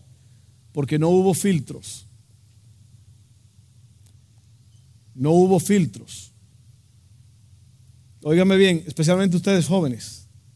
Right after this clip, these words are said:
Jóvenes, óigame bien lo que le estoy diciendo.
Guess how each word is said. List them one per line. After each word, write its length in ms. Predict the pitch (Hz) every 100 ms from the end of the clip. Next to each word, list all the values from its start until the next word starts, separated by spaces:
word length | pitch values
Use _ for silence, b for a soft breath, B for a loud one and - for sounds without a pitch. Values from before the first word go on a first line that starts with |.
| _ _ _ _ _ _ _ _ _ _ _
Jóvenes, 640 | 165 190 165 120 - - -
óigame 320 | 151 180 190
bien 160 | 196
lo 80 | 185
que 60 | 156
le 60 |
estoy 160 | 147 170
diciendo. 460 | 156 185 151 120